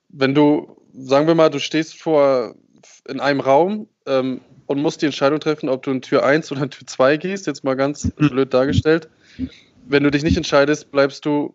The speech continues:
Speaker 1: sagen wir jetzt mal, dein Leben lang, um eins, das Leben wiederzuspiegeln, in diesem Raum.
Speaker 2: Ja.
Speaker 1: Und jeden Mensch, jeden Mensch wird es, äh, irgendwann langweilig oder wer, wenn man nicht weiterkommt, äh, kriegt man keine Nahrungsmittel, <laughs> man stirbt in diesem Raum sozusagen, um das jetzt mal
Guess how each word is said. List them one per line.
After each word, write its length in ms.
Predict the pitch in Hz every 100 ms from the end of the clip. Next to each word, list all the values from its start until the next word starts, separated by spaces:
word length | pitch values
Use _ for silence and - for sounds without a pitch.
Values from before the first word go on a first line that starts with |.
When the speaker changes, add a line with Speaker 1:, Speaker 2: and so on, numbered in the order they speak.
| -
Speaker 1:
sagen 280 | 131 127 139
wir 60 |
jetzt 140 | 139 -
mal, 160 | 135
dein 200 | 131 123
Leben 200 | 131 139
lang, 280 | 131 123 139
um 120 | 135
eins, 220 | 127 120
das 220 | - 127 127
Leben 240 | 131 143
wiederzuspiegeln, 800 | 143 143 - - 143 135 139 131 - - -
in 100 | 135
diesem 220 | 131 127
Raum. 340 | 127 127 135 - _ _ _ _ _ _ _ _ _
Speaker 2:
Ja. 120 | 123
Speaker 1:
Und 200 | 120 131
jeden 220 | 123 139 143
Mensch, 320 | 131 135 -
jeden 280 | 131 135 135
Mensch 280 | 127 131 -
wird 160 | 135
es, 200 | 131 -
äh, 320 | 123 120 120
irgendwann 340 | 117 123 123 117
langweilig 640 | 127 131 110 113 135 -
oder 400 | 117 113 110 110 - _ - _
wer, 360 | - 127 123 120
wenn 180 | 123 123
man 140 | 127
nicht 160 | 127 120
weiterkommt, 600 | 123 135 - 135 127 -
äh, 200 | 123 117
kriegt 300 | 113 139 131
man 300 | 127 123 117 - 175 - _ - - -
keine 280 | - 123
Nahrungsmittel, 400 | 123 123 131 135 131
<laughs> 40 |
man 100 | 151
stirbt 300 | - 147 156
in 80 | 135
diesem 180 | 123 117
Raum 300 | 113 127 160
sozusagen, 520 | 127 - 123 131 139
um 100 | 117
das 100 | 120
jetzt 180 | 120 120
mal 200 | 117